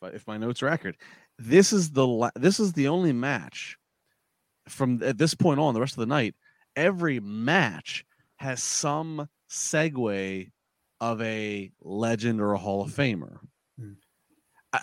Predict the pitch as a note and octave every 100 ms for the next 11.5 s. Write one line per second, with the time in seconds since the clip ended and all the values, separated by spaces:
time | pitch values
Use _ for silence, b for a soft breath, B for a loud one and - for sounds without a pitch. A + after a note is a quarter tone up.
0 | B2 D#3+ - D#3+ G3 F3 C3 F3+ B2 A#2+
1 | C#3+ D3+ E3 E3 E3 G3 D#3+ C3 D#3 D3
2 | - B2 - - D3+ D3 C#3 C3+ C3 B2
3 | A2 G2 A2+ B2+ C3 A#2+ A2+ - D#3+ G3
4 | E3+ F2 - G#2 F#2+ F#2 F2 _ _ _
5 | _ _ _ _ - D3+ - D3 A3 C#3
6 | A2 - B2 C#3 - C#3 A#2+ B2 C3 B2+
7 | A2 G#2 G#2 D3 E3 D3 C3 A2+ F#3 C#3+
8 | - - B2+ - B2 A#2 _ _ _ _
9 | _ _ _ _ _ _ _ D#2 G2+ G#2+
10 | F#2 A2 C#3 A#2+ - - _ _ _ _
11 | _ - F#2+ G2+ G#2